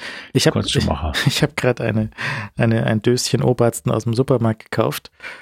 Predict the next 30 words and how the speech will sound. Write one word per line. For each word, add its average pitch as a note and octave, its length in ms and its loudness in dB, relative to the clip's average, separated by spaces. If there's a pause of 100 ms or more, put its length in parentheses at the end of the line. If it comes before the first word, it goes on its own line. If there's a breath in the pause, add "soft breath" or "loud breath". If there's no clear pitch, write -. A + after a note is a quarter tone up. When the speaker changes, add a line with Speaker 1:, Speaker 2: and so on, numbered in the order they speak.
(260 loud breath)
Speaker 1:
und, A#2+ 500 0
äh, A2 380 0
da A#2 100 -6
Speaker 2:
Schon E3 200 0
Speaker 1:
steht F3+ 80 4
Speaker 2:
so F3+ 40 4
ein E3+ 60 2
bisschen D#3+ 240 0
Sehnsucht E2 380 2
auch, D#2 240 0
ne? G3+ 220 2
Speaker 1:
Ja, A2+ 120 -4
Speaker 2:
Merkt G#2+ 260 0
man D2+ 80 2
Speaker 1:
bis-, D2 80 0
Speaker 2:
dann C#2 140 -2
schon. B2+ 100 0
Speaker 1:
bisschen G2+ 200 0
schon. C#2+ 120 2
Speaker 2:
Naja, C2 260 -2
komm, C2+ 220 -6
lass C2 180 -6
es - 140 -8
raus. - 240 -4
Speaker 1:
<laughs> - 100 -2
Da C#3 80 4
steht, - 520 -2
da B2+ 100 0
steht - 380 -2
drauf, B2+ 260 0